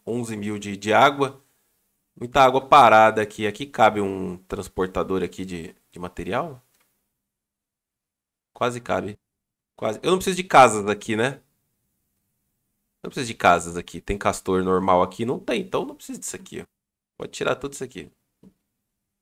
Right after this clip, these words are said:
Não posso tirar a barca grande porque tem porcaria da, das ruas em cima.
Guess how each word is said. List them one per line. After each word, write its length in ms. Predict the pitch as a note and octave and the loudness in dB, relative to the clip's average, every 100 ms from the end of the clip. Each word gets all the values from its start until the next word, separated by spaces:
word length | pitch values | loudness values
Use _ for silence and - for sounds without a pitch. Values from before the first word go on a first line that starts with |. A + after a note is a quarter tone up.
| _ _ _ _ _ _ _ _ _ _ _ _ | _ _ _ _ _ _ _ _ _ _ _ _
Não 80 | F2+ | -20
posso 240 | F2 F2+ - | -6 -6 -4
tirar 220 | E2+ E2 | -2 0
a 20 | |
barca 380 | F2 E2+ E2+ F2+ | 2 0 0 -6
grande 240 | F2 F#2 | -4 -6
porque 160 | F#2 G#2 | -6 -6
tem 400 | G#2+ G#2 - _ _ _ _ _ _ _ _ _ _ _ | -2 -2 -4 _ _ _ _ _ _ _ _ _ _ _
porcaria 500 | F2+ E2+ F#2 E2 E2+ | -6 -4 -2 0 -2
da, 220 | E2 D2 - _ | -4 -6 -12 _
das 240 | - F#2 F2 | -6 -4 -4
ruas 320 | F2+ F2+ F#2 | -4 -4 -4
em 120 | F#2 | -6
cima. 440 | F#2 - F2 F2 | -10 -10 -12 -14